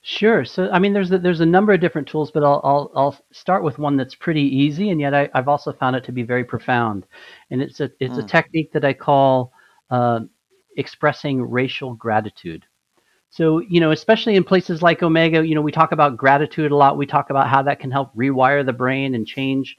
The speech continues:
Speaker 1: things in a positive way. And so what I've been, been doing in my own journey is very specifically using that process to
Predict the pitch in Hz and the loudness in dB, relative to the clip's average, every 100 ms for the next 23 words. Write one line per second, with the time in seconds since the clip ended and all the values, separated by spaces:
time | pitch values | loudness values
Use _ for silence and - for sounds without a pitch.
0 | _ _ - 139 135 135 123 - 139 131 | _ _ -4 -2 0 -2 -4 -2 -4 -2
1 | 127 113 123 143 139 120 - - _ - | -8 -6 -2 0 0 -4 -8 -20 _ -10
2 | 135 160 147 151 151 156 147 139 _ 147 | -6 -4 0 2 2 0 -2 -4 _ -12
3 | - 135 135 117 139 160 147 135 131 131 | -6 -2 -2 -2 0 0 2 0 0 0
4 | 160 170 139 135 131 135 127 117 - _ | -2 -2 -2 0 0 0 -2 -2 -8 _
5 | _ _ 127 160 165 147 - - - 196 | _ _ 0 2 2 -2 -8 -10 -6 -4
6 | 196 180 151 131 143 - _ _ _ 127 | -4 -4 -2 -2 -6 -14 _ _ _ -8
7 | 147 202 208 180 143 127 - - 120 110 | -2 -2 0 0 2 2 0 0 0 0
8 | - 120 113 _ _ _ _ - 147 139 | -2 -6 -6 _ _ _ _ -6 -4 -4